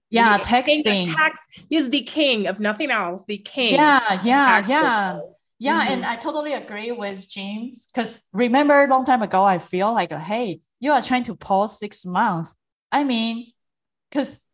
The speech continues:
Speaker 1: I saw another person's article, it says that actually A I is pretty good. It's kind of like a, um,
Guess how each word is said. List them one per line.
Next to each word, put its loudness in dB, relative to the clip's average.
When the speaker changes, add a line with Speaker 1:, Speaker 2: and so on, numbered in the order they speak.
Speaker 1:
I -2
saw 0
another -4
person's -10
article, -4
it -8
says -8
that -2
actually -6
A -2
I -4
is -10
pretty -8
good. -2
It's -10
kind -4
of -4
like -8
a, -8
um, -4